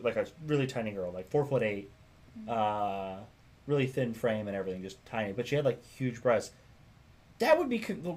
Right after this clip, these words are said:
Speaker 1: what happened?
Speaker 2: Uh-huh.
Speaker 1: That would be co-, like, I don't know. I wouldn't be into that. That would just be more, like, I would look, but more just out of a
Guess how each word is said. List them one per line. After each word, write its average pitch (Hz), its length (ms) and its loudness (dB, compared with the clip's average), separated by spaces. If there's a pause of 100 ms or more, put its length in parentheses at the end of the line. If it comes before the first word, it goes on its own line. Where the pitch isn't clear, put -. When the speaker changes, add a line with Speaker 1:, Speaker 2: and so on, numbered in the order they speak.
Speaker 1:
what 240 240 6
happened? 160 800 6 (600)
Speaker 2:
Uh-huh. 214 140 -12 (160)
Speaker 1:
That 214 140 10
would 254 120 10
be 220 140 2
co-, 190 180 0
like, 170 180 6
I 170 80 8
don't 190 180 8
know. 123 160 4
I 156 160 10
wouldn't 151 260 4
be 135 120 4
into 117 180 4
that. 98 200 0
That 123 140 6
would 135 160 4
just 131 220 -2
be 127 100 0
more, 117 460 4
like, 127 140 2
I 131 120 6
would 135 160 2
look, 131 300 6
but 113 100 -2
more 117 260 4
just 117 160 -6
out 123 140 2
of 117 100 -2
a 110 200 0